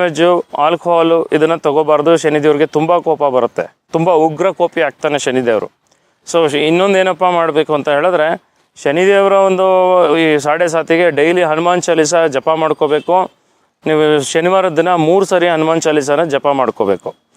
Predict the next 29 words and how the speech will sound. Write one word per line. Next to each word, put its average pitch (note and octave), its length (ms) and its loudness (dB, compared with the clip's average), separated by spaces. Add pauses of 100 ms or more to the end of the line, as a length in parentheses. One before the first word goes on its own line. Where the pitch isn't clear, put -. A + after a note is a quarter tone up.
(300)
So, E3 100 2
ಈ E3 180 2
ರೀತಿ F#3+ 340 2
ಶನಿವಾರ F3 460 0
ದಿನ E3+ 160 2
ಹನುಮಾನ್ D#3 300 -2
ಚಾಲೀಸ E3 280 0
ಜಪ C#3 280 -2
ಮಾಡ್ಕೊಳ್ಳೋದು, D#3 640 0
ಆಂಜನೇಯ D3+ 400 0
ಸ್ವಾಮಿ D#3 280 0
ಪೂಜೆಗಳನ್ನ D#3 540 0
ಮಾಡ್ಕೊಳ್ತಕ್ಕಂಥದ್ದು. C#3+ 1080 -2 (720)
And, D#3 160 0
ಆ, D3 440 2
ಶನಿದೇವ್ರಿಗೆ F3+ 760 0 (260)
ಅಧಿಷ್ಠಾನ E3+ 540 -2
ದೇವ್ರು E3 280 2
ಹೇಳ್ಬೇಕು D#3 420 -2
ಅಂತ D3 160 -2
ಹೇಳಿದ್ರೆ, D3 360 0 (720)
ವೆಂಕಟೇಶ್ವರ E3 600 0
ಸ್ವಾಮಿ D3 340 0
ಅಂತ C#3+ 160 -2
ಹೇಳ್ತೀವಿ. C3+ 460 -2 (240)
ಯಾರು D3 400 0
ನಿಷ್ಠೆಯಿಂದ F3 560 0
ಶನಿವಾರ D#3+ 540 0
ದಿನ D3+ 180 -2